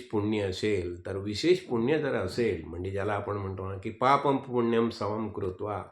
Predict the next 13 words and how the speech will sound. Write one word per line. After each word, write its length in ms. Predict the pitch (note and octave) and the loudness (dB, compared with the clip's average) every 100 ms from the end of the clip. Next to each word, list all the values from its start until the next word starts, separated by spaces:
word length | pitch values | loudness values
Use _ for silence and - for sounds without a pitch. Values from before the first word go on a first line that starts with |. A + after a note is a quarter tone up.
| _ _ _ - _ - | _ _ _ -20 _ -2
नर 220 | A2 B2 | 2 6
योनिषु 680 | B2+ A2+ G#2+ A#2 C#3+ - C3+ | 6 6 4 4 2 -2 -4
जायते. 600 | F#2+ E2 D2 - - - _ _ _ _ _ - _ A#2+ | -4 -4 -8 -12 -16 -20 _ _ _ _ _ -20 _ 4
जेव्हा 200 | A#2+ A#2+ | 4 6
पाप 420 | B2+ A#2+ B2 B2 | 6 6 6 6
पुण्य 400 | A#2 A2+ A2 A2 | 4 4 4 2
समान 340 | G#2 F#2 G2 | 0 0 2
होतं, 300 | A2+ F#2 F#2 | 0 -2 -2
तेव्हाच 640 | F2+ F#2 F#2 B2+ B2+ - - | -2 -2 0 0 -2 -6 -4
मनुष्य 460 | F#2+ G#2 A#2 - F#2 | 0 2 0 0 -2
देह 240 | F2 G#2 | 0 -2
प्राप्त 420 | F2+ E2+ E2+ - | -2 -6 -8 -8
होतं. 400 | G2 - - - | -8 -8 -12 -16